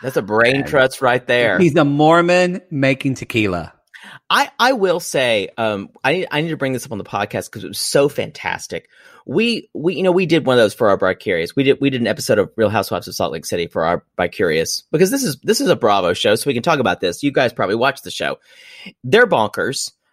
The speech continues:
Speaker 1: um, all except for Heather, who we love.
Speaker 2: Love her.
Speaker 1: And, and we love, I think I like her cousin Whitney, even though she seems
Speaker 2: No, I like Whitney.
Speaker 1: She, yeah, she seems a few apples short of a bunch, but I think that's because she's never had to be smart.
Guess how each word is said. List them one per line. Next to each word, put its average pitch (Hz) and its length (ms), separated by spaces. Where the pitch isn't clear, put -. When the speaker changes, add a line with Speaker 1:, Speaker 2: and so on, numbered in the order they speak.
Speaker 1:
um, 135 560
all 175 240
except - 480
for 131 360
Heather, 117 600
who 147 120
we 123 200
love. 104 720
Speaker 2:
Love 120 280
her. 135 40
Speaker 1:
And, 135 280
and 143 140
we 156 100
love, 165 400
I 208 80
think 427 180
I 370 140
like 453 200
her 415 100
cousin 214 420
Whitney, 104 360
even 156 260
though 170 120
she 165 200
seems 160 400
Speaker 2:
No, 175 200
I 180 60
like 175 200
Whitney. 120 300
Speaker 1:
She, - 340
yeah, 220 360
she 226 220
seems 240 280
a 226 40
few 208 240
apples 160 380
short 143 200
of 117 60
a 113 80
bunch, 90 420
but 156 200
I 156 100
think 165 220
that's 160 180
because 151 300
she's 135 200
never 127 220
had 120 300
to 120 80
be 104 240
smart. - 520